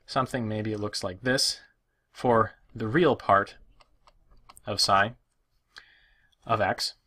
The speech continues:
and something, maybe it looks like this for the imaginary part of psi. So think about plotting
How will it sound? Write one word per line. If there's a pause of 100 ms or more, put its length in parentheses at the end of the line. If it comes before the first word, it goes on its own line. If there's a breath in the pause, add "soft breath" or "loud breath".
(1040 soft breath)
and
something,
maybe
it
looks
like
this (2000 soft breath)
for
the
imaginary
part (920)
of
psi. (1800 loud breath)
So
think
about
plotting